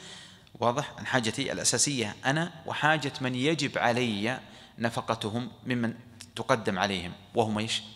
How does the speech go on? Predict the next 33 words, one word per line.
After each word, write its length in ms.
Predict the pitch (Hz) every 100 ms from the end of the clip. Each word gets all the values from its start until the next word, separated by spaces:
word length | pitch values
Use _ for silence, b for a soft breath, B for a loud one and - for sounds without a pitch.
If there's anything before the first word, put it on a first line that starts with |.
| -
الز-، 140 | 123 -
وهي 200 | 127 127
الزوجة. 420 | 110 117 92 - - B B B -
لو 60 |
كان 220 | 110 139 127
عندي 300 | 131 123 -
زوجة 320 | 120 104 92
أو 160 | 113
زوجتان 460 | 107 107 104 - 95
أو 140 | 92
ثلاث 320 | 110 117 123 -
أو 200 | 101 107
أربع، 320 | 95 110 120 - B B B B
فنفقتهم 600 | 123 147 156 160 151 135
مقدمة 440 | 120 156 123 113 98
على 180 | 104
نفقة 280 | 101 101 95 -
من؟ 180 | 98 104 B B B B 113
الوالد 420 | 104 110 110 95
و-، 220 | 98 113 B B B B -
والابن، 840 | 101 117 113 - 120 - 110 87 82 - -
لأن 380 | - 101 131 127
سببها 500 | 117 151 131 110 101
إيش؟ 420 | 78 104 - - - - - - - - -
الزوجية 460 | 117 117 117 127 127
والاستمتاع، 680 | 110 98 - 95 104 85 85
فهي 300 | - 107 117
أقوى. 560 | 123 - 95 87 - - - - - -
فهي 200 | 104 107
ماذا؟ 380 | 107 101 123 107
أقوى، 240 | 123 - 85
وقد 300 | - 120 -
تقدم 400 | - 104 85